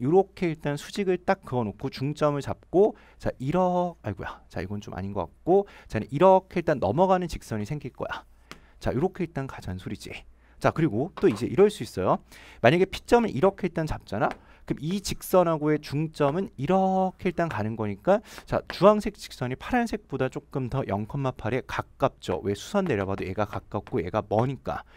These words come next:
해가지고 결국에는 결국에 또 뭐 할 때가 정답일까? 접할 때요. 그 동물적인 감각을 가진 친구를 또 답을 맞았겠지.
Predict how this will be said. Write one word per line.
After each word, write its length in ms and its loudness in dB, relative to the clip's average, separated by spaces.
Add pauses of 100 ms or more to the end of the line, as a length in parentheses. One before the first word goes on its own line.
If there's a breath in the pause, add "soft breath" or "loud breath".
(120 soft breath)
해가지고 420 0
결국에는 840 -4 (800 loud breath)
결국에 340 -4
또 120 -6
뭐 180 -2
할 160 -2
때가 220 -4
정답일까? 600 -10 (120)
접할 400 -12
때요. 340 -12
그 100 -10
동물적인 480 -6
감각을 380 -4
가진 180 -10
친구를 300 -12
또 100 -8
답을 380 -6
맞았겠지. 800 -8